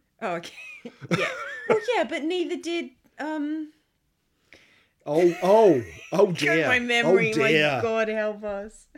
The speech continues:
Speaker 2: Oh dear.
Speaker 1: What was the first album we <laughs>
Speaker 2: <laughs>
Speaker 1: What was
Speaker 2: Oh
Speaker 1: the album
Speaker 2: dear.
Speaker 1: we did la-,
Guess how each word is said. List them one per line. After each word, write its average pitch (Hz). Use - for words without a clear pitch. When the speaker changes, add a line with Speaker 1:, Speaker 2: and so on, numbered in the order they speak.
Speaker 2:
Oh -
dear. -
Speaker 1:
What 277
was 285
the 269
first -
album 285
we 330
<laughs> -
Speaker 2:
<laughs> -
Speaker 1:
What -
was 262
Speaker 2:
Oh 190
Speaker 1:
the 170
album 160
Speaker 2:
dear. 143
Speaker 1:
we -
did 311
la-, 285